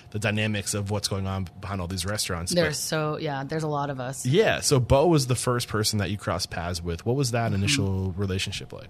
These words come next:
Speaker 2: Uh, yeah, so originally, Bo and Trina, his wife, um, they were both working the Metropolitan Club. Trina was, um, behind the bar,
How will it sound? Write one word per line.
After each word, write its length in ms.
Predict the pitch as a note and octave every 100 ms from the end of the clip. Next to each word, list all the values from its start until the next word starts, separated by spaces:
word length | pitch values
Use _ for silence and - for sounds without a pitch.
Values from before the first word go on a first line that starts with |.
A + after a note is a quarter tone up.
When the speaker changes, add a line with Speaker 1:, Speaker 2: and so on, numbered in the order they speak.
| - - - - - - - -
Speaker 2:
Uh, 380 | G3+ F#3 F#3 F#3
yeah, 260 | G3 A3+ -
so 460 | - G#3 G3 F#3+ -
originally, 720 | G3+ G3+ A#3+ A#3 G3+ F#3 F3
Bo 300 | D3+ G3 F#3
and 180 | F3 F#3
Trina, 340 | E3+ D#3 D3
his 200 | D#3 D3
wife, 400 | D3+ D3 D3 - -
um, 420 | D3+ C#3 C3 D3+ -
they 120 | - E3
were 80 | D#3
both 340 | D#3+ D#3 -
working 220 | D3+ D3
the 60 | C#3+
Metropolitan 600 | C3 C#3 - A#2 A#2 F2
Club. 300 | - - -
Trina 320 | - E3 D#3+
was, 440 | D#3+ D3+ D3+ - - - - - - - -
um, 500 | D#3 C#3+ C3+ C3+ C#3 - - - - - - - - -
behind 280 | F3 E3+ D#3+
the 40 |
bar, 400 | D3 C#3+ C#3 D3